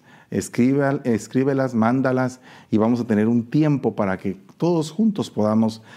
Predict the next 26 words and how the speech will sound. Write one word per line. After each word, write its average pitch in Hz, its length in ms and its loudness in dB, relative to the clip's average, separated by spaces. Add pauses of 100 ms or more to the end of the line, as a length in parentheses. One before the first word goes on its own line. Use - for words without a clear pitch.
(160)
contestar 120 800 0
y 98 160 2
deleitarnos 98 800 0
en 92 120 -4
todo 87 240 -4
esto. - 280 -14 (460)
Así 135 200 0
que 208 120 2
cierra 190 280 0
tus 151 160 -2
ojitos 151 380 -2
y 123 40 2
vamos 123 320 2
a 107 60 0
orar 123 340 0 (300)
para 113 200 0
que 107 160 0
Dios 123 220 2
siempre 147 600 0 (320)
nos 98 380 2
dé 110 200 2
la 104 160 2
victoria. 82 640 -6 (680)
La 107 160 2
victoria. 98 580 0 (180)
Padre, 180 400 2